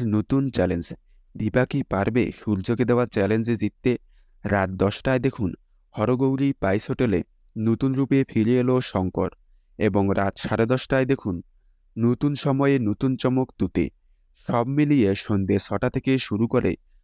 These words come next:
রাত সাড়ে দশটা পর্যন্ত খুবই জমজমাট হচ্ছে জলসা। তাই দেখতে থাকুন স্টার জলসা।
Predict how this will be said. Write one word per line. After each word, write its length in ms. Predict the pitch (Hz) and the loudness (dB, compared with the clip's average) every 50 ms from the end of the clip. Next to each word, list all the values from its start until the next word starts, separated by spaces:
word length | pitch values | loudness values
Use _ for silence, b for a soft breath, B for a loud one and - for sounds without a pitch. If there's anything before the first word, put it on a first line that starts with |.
| _ _ - | _ _ -6
রাত 280 | 104 - 101 98 98 - | -4 -2 -2 -2 -4 -6
সাড়ে 300 | - - - 110 104 117 | -6 -4 -2 0 0 0
দশটা 320 | 117 123 123 - - 127 123 | 0 0 -2 0 -2 -2 -2
পর্যন্ত 600 | 127 - - 98 101 98 98 101 123 123 123 113 110 - - _ _ _ _ _ _ _ - | -2 -2 -2 -2 0 -2 -2 0 0 0 0 -2 -4 -4 -6 _ _ _ _ _ _ _ -2
খুবই 320 | - 127 123 135 139 135 127 | -2 0 2 2 2 0 0
জমজমাট 500 | - - 104 98 104 104 117 123 123 - | 0 0 0 0 2 0 2 0 0 0
হচ্ছে 280 | - 123 - - - 131 127 117 | -2 -8 -8 -4 -2 0 0 0
জলসা। 440 | 101 - 92 92 - - - 92 - - _ _ - _ _ _ - - _ - | 0 0 -2 -2 -2 -4 -6 -6 -6 -6 _ _ -20 _ _ _ -20 -20 _ -4
তাই 200 | - 104 95 95 98 | -2 0 2 2 0
দেখতে 300 | 95 98 104 101 - - - | 0 0 -2 0 0 0 0
থাকুন 320 | - 143 - - 92 92 - - _ _ _ _ - - | 0 0 -2 -2 -4 -4 -4 -10 _ _ _ _ -18 -12
স্টার 400 | - - - - - 123 120 123 123 127 | -10 -10 -6 -2 0 2 2 2 0 0
জলসা। 400 | 107 101 95 92 85 - - 90 | 0 0 0 0 -2 -4 -6 -6